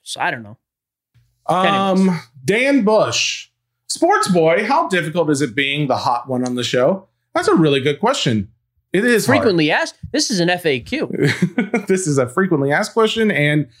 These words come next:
Speaker 2: I will say, uh, I've managed. It does go to my head sometimes, so I ask Mike off air, bring me down, insult me a little bit to help me personally.
Speaker 1: But I bring
Speaker 2: And
Speaker 1: that
Speaker 2: he
Speaker 1: on air, too.
Speaker 2: He's very reluctant to do it, but he does.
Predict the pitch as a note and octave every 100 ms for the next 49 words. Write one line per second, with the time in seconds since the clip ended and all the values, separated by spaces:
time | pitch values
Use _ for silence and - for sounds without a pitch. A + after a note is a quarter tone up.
0 | _ - D3+ D#3 D#3+ F#3 F3 E3 D#3+ D#3
1 | - _ _ C#3+ D3 C#3+ - - - C#3+
2 | B2+ B2+ C3+ D3+ E3 D3+ - - C3+ B2+
3 | B2 C3 B2+ C#3 C3 C3 B2+ B2 C#3 C#3
4 | C#3 C#3+ A#2 A2+ A#2 - A#2+ B2 - -
5 | - - B2 B2 A2+ A2+ C#3+ - _ -
6 | _ B2+ C#3 D#3+ C#3 C3 B2+ D#3 D#3 _
7 | B2+ B2 C#3 C3 C3+ C3+ C3 B2+ B2+ B2
8 | - C3 B2 A#2 B2 E3 C3+ A2+ - _
9 | _ - B2+ - G2+ G2 - A#2+ _ -
10 | F3 D#3 D#3+ C#3 B2+ B2+ A#2+ C3 B2+ C#3+
11 | C3 C#3 F#3+ D3+ D#3+ F3+ D#3+ C#3 A#2+ A#2+
12 | A#2 G#2+ G#2 G#2 G2+ - G#2 G2+ G#2+ -